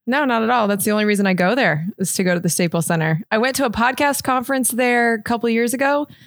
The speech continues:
but, like, in my whole life, the only other time I've gone to downtown L A has been for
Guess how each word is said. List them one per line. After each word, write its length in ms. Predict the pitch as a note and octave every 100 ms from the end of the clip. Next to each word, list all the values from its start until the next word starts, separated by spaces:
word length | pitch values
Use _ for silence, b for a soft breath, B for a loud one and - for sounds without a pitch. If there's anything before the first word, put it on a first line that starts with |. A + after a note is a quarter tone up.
| B B B _
but, 160 | A3 G#3+
like, 180 | A3 -
in 200 | A3+ A3+
my 180 | A3+
whole 440 | A3 - A3+ A#3 B3
life, 360 | G3 G3 C#4+ -
the 180 | A3 -
only 320 | G3+ G3+ G#3+
other 180 | G3+ G3
time 300 | G3 F3+ F#3+
I've 160 | F3+ F3
gone 260 | E3+ D#3+ F3
to 100 | F#3
downtown 420 | D#3 D#3+ E3+ E3
L 140 | D3+
A 100 | C3
has 180 | E3 D#3+
been 180 | - A2+
for 500 | - D3 G1+ G1+